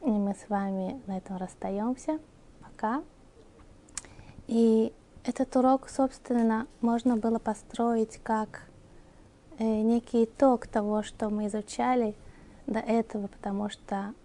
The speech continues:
еще очень много материала написано в книге, осталось за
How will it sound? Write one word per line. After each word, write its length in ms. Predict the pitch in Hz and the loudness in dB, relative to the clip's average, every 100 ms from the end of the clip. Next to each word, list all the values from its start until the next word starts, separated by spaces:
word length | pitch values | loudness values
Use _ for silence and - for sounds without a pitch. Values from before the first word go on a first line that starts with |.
| - - - | -20 -20 -18
еще 320 | 196 - 226 | -14 -4 -2
очень 240 | 226 - | -2 -2
много 500 | 220 220 226 220 208 269 - - - - - - - | 0 2 0 0 -4 -6 -18 -20 -20 -20 -20 -20 -10
материала 640 | 214 - 208 208 226 247 226 | -8 -4 -2 0 2 2 0
написано 500 | 208 233 226 220 214 | -2 -4 -2 -4 -6
в 140 | - | -2
книге, 440 | 233 233 240 214 | 0 2 2 0
осталось 580 | 196 - - 220 220 208 | -2 -6 -4 0 0 -2
за 160 | 220 | -4